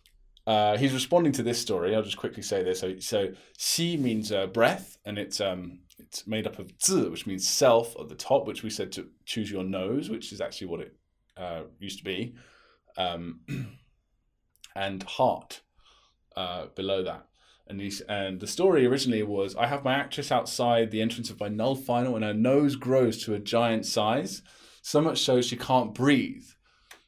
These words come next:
And then she falls to the ground, grabs her chest, and I have to perform a C P R to revive her and get her health back. My prop for Xin is a heart, but I haven't used a literal external heart in this scene. Do you think that will confuse my brain in the future? And I believe,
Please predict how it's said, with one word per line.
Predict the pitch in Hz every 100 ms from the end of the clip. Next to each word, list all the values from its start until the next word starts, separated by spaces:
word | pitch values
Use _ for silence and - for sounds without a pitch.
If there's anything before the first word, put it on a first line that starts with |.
| _
And | - 123
then |
she | 127 123
falls | - 160 170
to | 170
the | 127
ground, | 123 135 123 110
grabs | 107 131 135 -
her | 123
chest, | - 170 127 - -
and | 110
I | 117
have | 135 -
to | 110
perform | 113 123 117
a | 104 - -
C | - - 139
P | 131 120
R | 110 120 175 196 - _
to | - 120
revive | 113 113 123 135 135
her | 110
and | 82 107
get | 113 113
her | 110
health | 120 135 -
back. | 107 104 - - - - -
My | 123
prop | 117 - 147
for | - -
Xin | 113 - - 170 170
is | 135 110
a | -
heart, | - 147 139 - -
but | 113
I | 107
haven't | 135 147 120
used | 120 120
a |
literal | 110 123 - 113
external | - - 117 107
heart | 107 98
in | 101
this | 104
scene. | - 117 107 101 101 _ _ -
Do | 113
you |
think | 107 123
that | 113
will | 101
confuse | 104 110 - 110 107
my | 101
brain | 101 104 101
in |
the | 95
future? | 101 101 - 82
And | 101
I | 101
believe, | 101 113 127 175 131 120 120